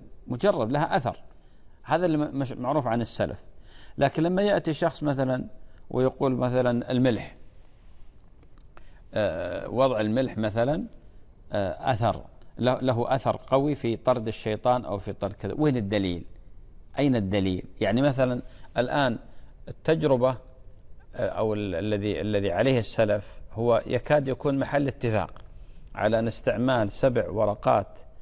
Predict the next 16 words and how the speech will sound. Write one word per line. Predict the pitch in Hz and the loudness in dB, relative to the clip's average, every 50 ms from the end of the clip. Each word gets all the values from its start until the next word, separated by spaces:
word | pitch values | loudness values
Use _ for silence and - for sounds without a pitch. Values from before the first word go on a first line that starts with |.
| - - - - - - | -16 -16 -18 -18 -12 -6
من | - 110 | -4 -4
شجرة | 98 - - 131 123 - 117 110 107 95 - | -2 0 0 2 4 4 4 4 2 0 -4
السدر، | 98 - - - 196 180 117 131 107 85 80 - - - - - - - - - - | -4 -6 -2 0 0 2 4 4 2 2 0 -6 -14 -18 -18 -20 -20 -20 -20 -16 -12
السدر | - - - 135 127 117 113 113 | -10 -6 -2 0 2 2 2 2
معروف | 131 135 151 165 160 127 101 | 2 2 4 4 4 4 2
السدر، | 101 - - - 113 101 101 104 - - - - - - - - - - - | 0 -2 -2 -2 -2 0 2 0 0 0 -6 -16 -18 -18 -18 -18 -16 -8 -2
والاغتسال | - 117 120 104 - - 127 - - 139 123 110 | 0 2 2 2 2 0 0 2 4 4 4 4
بها | 110 120 120 117 127 | 2 0 -2 -2 0
نافع | - 151 143 139 120 110 104 | 0 0 0 0 0 -2 -4
جدا | 107 - 135 123 127 127 120 | -2 -2 -2 -2 0 2 0
لمسألة | 107 107 110 104 - 117 113 - - - 107 95 - | 2 2 0 0 -2 -4 -4 -2 -2 -2 -2 -2 -4
السحر. | 98 - - - 117 - - - - - - - - - - - - - - - - - | -4 -6 -4 -4 -4 -4 -4 -6 -10 -12 -14 -14 -14 -14 -14 -16 -14 -14 -12 -12 -8 -2
لكن | - 110 107 - 120 120 | 0 0 0 2 2 2
لما | 127 127 139 151 | 4 4 4 4
يأتي | 170 190 - - 160 | 6 4 4 4 2
قضية | 147 - - 147 139 156 156 151 - | 0 0 0 2 2 2 2 0 0